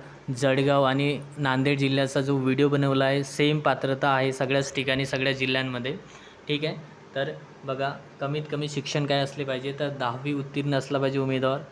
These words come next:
एसएससी, शारीरिक पात्रता आहे वीस वर्ष, वयाची वीस वर्ष जो उमेदवार असेल तो अर्ज करू शकतो आणि जास्तीत जास्त वर्ष पन्नास वर्षापर्यंत जो उमेदवार असेल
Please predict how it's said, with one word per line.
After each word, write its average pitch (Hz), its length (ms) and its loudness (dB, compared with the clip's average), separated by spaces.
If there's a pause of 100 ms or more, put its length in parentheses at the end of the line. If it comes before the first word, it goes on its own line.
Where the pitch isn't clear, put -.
(160)
एसएससी, 143 540 -8 (460)
शारीरिक 143 480 -4
पात्रता 135 420 -4
आहे 143 160 -2
वीस 135 420 -8
वर्ष, 135 300 -4 (240)
वयाची 135 460 2
वीस 135 320 -2
वर्ष 131 260 -2
जो 135 520 -2
उमेदवार 135 380 2
असेल 135 380 -4
तो 135 120 -2
अर्ज 131 160 -4
करू 139 200 -4
शकतो 135 280 -8
आणि 127 260 -6
जास्तीत 131 340 -6
जास्त 131 300 -8
वर्ष 127 300 0 (480)
पन्नास 139 360 2
वर्षापर्यंत 131 580 0
जो 135 280 0
उमेदवार 143 360 0
असेल 135 300 -2